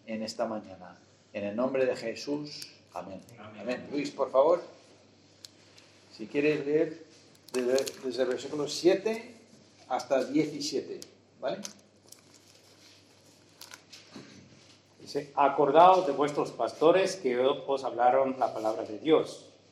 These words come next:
Speaker 3: Considerad cuál haya sido el resultado de su conducta e imitad su fe.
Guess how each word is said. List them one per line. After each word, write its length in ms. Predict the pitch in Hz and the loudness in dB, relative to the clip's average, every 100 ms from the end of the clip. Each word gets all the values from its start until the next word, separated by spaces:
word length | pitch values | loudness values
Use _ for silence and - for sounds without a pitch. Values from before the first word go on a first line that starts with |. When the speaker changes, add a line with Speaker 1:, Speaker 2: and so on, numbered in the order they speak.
| _ | _
Speaker 3:
Considerad 800 | - 104 - 113 110 143 - - | -8 -8 -8 -2 6 6 6 2
cuál 420 | 135 135 151 156 - | 4 6 8 6 4
haya 420 | 123 127 127 123 | 4 4 2 0
sido 460 | 120 123 127 139 139 | -4 -4 -4 -6 -8
el 100 | 117 | -10
resultado 720 | 107 107 - 107 - 143 - - | -10 -12 -14 -12 2 6 6 4
de 140 | 143 | -2
su 120 | - | -6
conducta 760 | - 107 104 135 - 180 180 - - | -10 -10 -8 -6 2 2 2 -6 -6
e 140 | 107 | -6
imitad 420 | 101 - - 110 | -6 -6 -4 -4
su 100 | - | -4
fe. 440 | - 160 - - | 0 0 0 -6